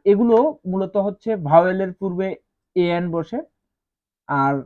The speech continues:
কনসোনেন্টের পূর্বে হচ্ছে দা বসে। এটা হচ্ছে আর্টিকেলের ব্যাপার, আর্টিকেলের নিয়ম কানুনের ব্যাপার।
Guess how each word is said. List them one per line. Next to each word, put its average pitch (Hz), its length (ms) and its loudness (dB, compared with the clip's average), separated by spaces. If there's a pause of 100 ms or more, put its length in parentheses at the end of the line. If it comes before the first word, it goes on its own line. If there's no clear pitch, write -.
(320)
কনসোনেন্টের 170 600 -6
পূর্বে 170 300 -8
হচ্ছে 160 220 -8
দা 151 180 4
বসে। 143 280 -4 (260)
এটা 185 160 -6
হচ্ছে 190 160 -2
আর্টিকেলের 165 440 -2
ব্যাপার, 147 240 -2
আর্টিকেলের 147 400 -4
নিয়ম 143 240 -8
কানুনের 135 320 -8
ব্যাপার। 123 220 -6